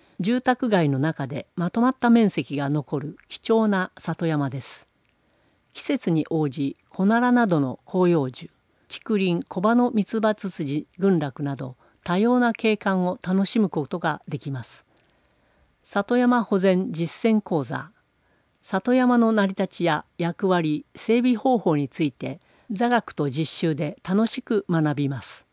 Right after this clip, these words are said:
時、一、十一月十六日、二、十二月十四日、三、令和七年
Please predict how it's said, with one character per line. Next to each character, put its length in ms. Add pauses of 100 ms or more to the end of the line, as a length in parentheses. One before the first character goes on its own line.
(640)
時、 480 (500)
一、 420 (300)
十 200
一 180
月 320
十 280
六 260
日、 500 (440)
二、 380 (380)
十 200
二 140
月 460
十 220
四 180 (140)
日、 300 (440)
三、 440 (200)
令 220
和 160
七 260
年 280